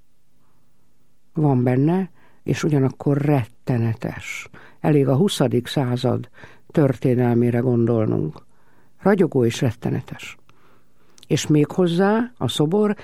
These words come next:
egyre értéktelenebb fémekből áll, az aranytól kezdve a vasig,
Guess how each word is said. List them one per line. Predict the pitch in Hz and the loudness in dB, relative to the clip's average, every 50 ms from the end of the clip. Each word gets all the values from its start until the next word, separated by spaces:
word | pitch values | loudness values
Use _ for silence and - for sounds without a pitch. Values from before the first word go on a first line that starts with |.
| - - - - | -16 -20 -18 -4
egyre | - 202 214 202 185 170 165 - - | 0 2 2 4 4 2 2 0 0
értéktelenebb | - 233 240 226 - 165 - - 180 160 139 - - - - 165 147 139 135 139 143 147 151 156 156 151 170 - - - - - - - | 0 0 2 2 0 -2 -2 -2 0 0 0 -2 -6 -4 -2 0 2 2 2 2 2 2 0 0 0 -2 -2 -2 -4 -12 -20 -20 -20 -20
fémekből | - - - - 190 180 165 151 139 127 123 123 127 123 127 123 120 117 120 | -20 -8 -2 2 4 4 4 4 4 2 2 0 -2 -2 0 0 2 2 0
áll, | 120 123 120 110 117 143 170 196 202 202 - - - - - - - - - - - - - | 0 -2 -2 -2 0 0 0 0 -2 -4 -6 -12 -20 -20 -20 -20 -20 -20 -20 -20 -20 -20 -8
az | - - 127 123 165 - | -2 0 0 0 0 0
aranytól | - 190 208 208 185 170 165 - - - 143 131 123 117 | 0 2 4 4 4 2 0 0 0 0 0 2 0 0
kezdve | - - 123 127 135 151 160 180 202 208 202 - - - | -2 -2 -2 0 0 -2 -2 -2 -2 -2 -2 -2 -4 -4
a | - 143 131 135 139 | -2 -2 -2 0 0
vasig, | 147 147 139 - - - 120 127 175 190 202 214 208 | 0 -2 -2 -2 -4 -2 -2 -2 0 0 -2 -4 -6